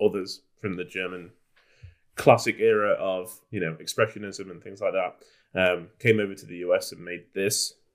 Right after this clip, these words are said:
Um, and it's phenomenal. I love it so much. Uh,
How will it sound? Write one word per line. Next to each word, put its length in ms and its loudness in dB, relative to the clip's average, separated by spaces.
Um, 420 2
and 140 4
it's 320 -2
phenomenal. 580 -2
I 80 0
love 240 2
it 100 -10
so 140 -4
much. 420 -16
Uh, 200 0